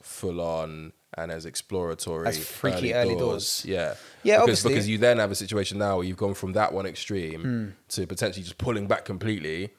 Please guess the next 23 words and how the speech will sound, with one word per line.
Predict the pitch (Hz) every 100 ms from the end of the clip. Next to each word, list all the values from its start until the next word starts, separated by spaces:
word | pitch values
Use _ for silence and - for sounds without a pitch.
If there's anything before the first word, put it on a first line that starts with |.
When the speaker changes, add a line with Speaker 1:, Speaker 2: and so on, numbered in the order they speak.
| _ -
Speaker 1:
which | 95
in | 123
itself | 101 - 160
can | 98
present | 92 95 90 _ -
problems, | 139 92 73 78
right? | 90 104
Speaker 2:
Sure. | - 143
Speaker 1:
Because, | 95 87 82 - - -
'cause | 98
the | 92
guy | 110
might | 98 87
just | 95
be |
like, | 87 76
"Yo, | 87
what | 90
the | -
fuck? | 104 87
I | 85
know | 104
that | 95